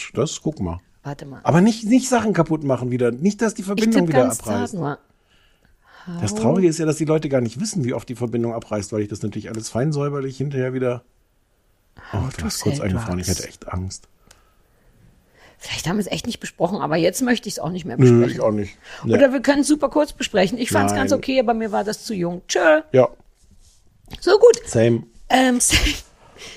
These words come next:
Speaker 2: Ja, nicey. Äh, sprecht gerne nach wie vor auf unseren Anrufbeantworter. Die Nummer ist null drei null für Berlin, fünf null eins wie die Jeans,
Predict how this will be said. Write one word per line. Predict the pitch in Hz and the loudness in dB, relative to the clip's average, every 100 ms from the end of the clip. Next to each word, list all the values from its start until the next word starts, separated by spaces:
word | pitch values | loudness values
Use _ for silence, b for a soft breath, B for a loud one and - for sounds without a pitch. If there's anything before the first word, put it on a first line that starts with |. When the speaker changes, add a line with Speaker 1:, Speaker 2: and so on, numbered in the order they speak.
| B B _ _ | B B _ _
Speaker 2:
Ja, | 294 330 | 4 6
nicey. | 370 466 480 359 208 175 | 6 6 4 0 0 0
Äh, | 269 262 | 4 4
sprecht | - 311 339 | 4 0 0
gerne | - 330 339 330 | -2 -2 0 0
nach | 294 320 | 0 0
wie | 320 | -4
vor | 311 311 302 | 0 2 0
auf | 311 | 0
unseren | 285 294 | -6 -6
Anrufbeantworter. | 320 339 330 233 226 202 196 | -6 -6 -4 -2 0 0 0
Die | 220 | 0
Nummer | 247 262 254 | 0 0 -2
ist | 240 | -2
null | 247 285 | 0 0
drei | 247 | -2
null | 233 247 | -4 -4
für | - 233 | -6 0
Berlin, | 220 208 285 370 | 0 0 -4 -4
fünf | - 311 330 269 | -4 -6 -6 -4
null | 254 | -4
eins | 240 226 - | -2 -2 -4
wie | 214 | -8
die | 196 | -10
Jeans, | 185 233 302 330 - - | -8 -4 -2 -2 -2 -4